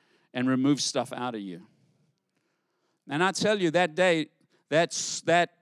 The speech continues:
flaming cross went into me and began to purify my imagination. Then I saw the hand of the Lord come, grab the top of the, the cross and turn it round, and it became a flaming sword.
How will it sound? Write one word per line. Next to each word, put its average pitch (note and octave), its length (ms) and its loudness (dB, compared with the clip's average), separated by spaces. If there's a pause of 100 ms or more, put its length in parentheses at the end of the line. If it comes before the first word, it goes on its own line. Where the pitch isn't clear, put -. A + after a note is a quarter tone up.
(160)
flaming F#3 420 0
cross - 420 0
went D#3+ 280 -8
into D#3+ 400 -4
me B2 220 -2
and A#2+ 180 -4
began D#3 300 -2
to D3+ 120 -8
purify D3+ 640 -2
my C#3 200 -4
imagination. C3+ 840 -6 (600)
Then D#3+ 160 2
I G3 80 4
saw F#3 240 2
the E3 120 6
hand G3 220 0
of F#3 60 2
the E3 80 2
Lord E3 300 2
come, D#3+ 320 -4 (460)
grab F#3 500 6
the F3+ 80 2
top G#3 340 0
of E3+ 140 2
the, D#3+ 280 4
the C#3+ 120 -2
cross F3 480 2
and C#3+ 160 -2
turn F#3+ 260 0
it E3 100 -2
round, E3 460 2
and C#3+ 120 -2
it C#3+ 60 -4
became E3 360 -2
a C3+ 80 -2
flaming F3 580 -6
sword. - 640 -6